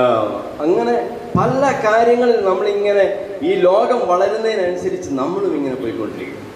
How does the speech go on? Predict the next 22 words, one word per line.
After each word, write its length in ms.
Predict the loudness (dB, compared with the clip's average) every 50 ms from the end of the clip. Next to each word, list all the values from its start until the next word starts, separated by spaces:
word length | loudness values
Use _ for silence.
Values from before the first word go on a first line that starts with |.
| -18 -18 -18 -18 -18 -18 -18 -18 -18 -18 -16 -16 -16 -16 -16 -10 -6 -6
അപ്പോൾ 280 | -4 -2 0 2 2 2 0 -2 -6 -6 -6 -6
ഉത്കണ്ഠ 440 | -6 -6 -6 -8 -6 -4 -2 0 0 0 -2 -2 -4 -6
വളരെയധികം 540 | -4 -2 0 0 2 2 2 2 0 -2 -2 -2 -4
കൂടും. 180 | -6 -6 -8 -10 -8 -4
സഭയിലുമുണ്ട് 600 | -4 -2 0 2 2 2 0 0 -2 -2 -2 -2 0 0
അല്ലേ 140 | 0 0 0 -2 -4 -8 -8 -8 -8
ഉത്കണ്ഠ? 320 | -8 -6 -6 -4 -4 -4 -4 -6 -8 -12 -14 -16 -16 -16 -16 -8 -4
നമുക്കും 340 | 0 0 0 0 0 -2 -4 -4 -6 -8 -10 -10 -12 -12 -14 -14 -16 -18 -18 -18 -16 -8 -4 2
അല്ലേ 160 | 2 4 4 2 0 -4 -6 -2 -2
സഭകൾ, 380 | 0 2 2 4 4 4 4 4 4 2 0 -4 -6 -8 -8 -10 -10 -12 -12 -12 -8 -4 0
ധാരാളം 520 | 2 2 4 4 4 4 4 4 2 2 2 0
സഭകൾ 260 | 0 0 0 0 2 2 2
എന്ത് 100 | 2 2
ചെയ്യുക 220 | 2 2 0 -2 -4 -6 -8 -10 -12 -12 -14 -16 -16 -16 -18 -18 -18 -20 -20 -20 -20 -20 -20 -16 -8 -4 -2
ഉണ്ട്. 140 | -2 -2 -2 -6 -10 -12 -12 -12 -12 -14 -14 -6 -2
സഭകളൊക്കെ 480 | 0 2 4 4 4 4 4 2 2 2 2 2
ഒത്തിരി 200 | 2 0 0 0 2
വളരുന്ന 360 | 2 2 2 2 2 2 2 2 2
സഭകളെ 340 | 2 2 2 2 4 2 2 2
കുറിച്ച് 220 | 0 0 -2 0 0
കാണുമ്പോൾ 380 | 0 0 0 0 0 0 0 0 2
ഞങ്ങളെപ്പോലെയുള്ള 680 | 2 2 2 0 0 -2 0 0 0 0 2 2 2